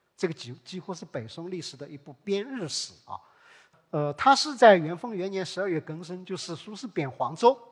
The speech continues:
在这一天下面记载苏轼贬了黄州，然后同时他又说明了一下，他回顾说当初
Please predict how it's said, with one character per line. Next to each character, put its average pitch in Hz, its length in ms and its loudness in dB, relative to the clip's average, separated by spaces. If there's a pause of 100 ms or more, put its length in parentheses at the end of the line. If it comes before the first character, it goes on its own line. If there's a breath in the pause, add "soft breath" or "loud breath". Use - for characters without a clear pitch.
(920 soft breath)
在 240 200 10
这 - 140 -2
一 262 120 -2
天 196 260 -4
下 180 280 -2
面 123 240 -14 (160)
记 170 220 -8
载 92 320 -8 (560)
苏 - 180 -12
轼 175 220 -10
贬 147 180 -2
了 151 80 -2
黄 151 240 -10
州， 175 160 -6
然 147 160 -8
后 175 100 0
同 170 220 -14
时 165 260 -12
他 - 140 -6
又 165 220 -6 (160 soft breath)
说 - 220 -4
明 214 220 -2
了 135 300 -16
一 131 60 -18
下， 143 180 -12
他 - 120 -6
回 147 280 -4
顾 214 220 -4 (260 loud breath)
说 165 160 -6
当 202 260 4
初 226 280 -6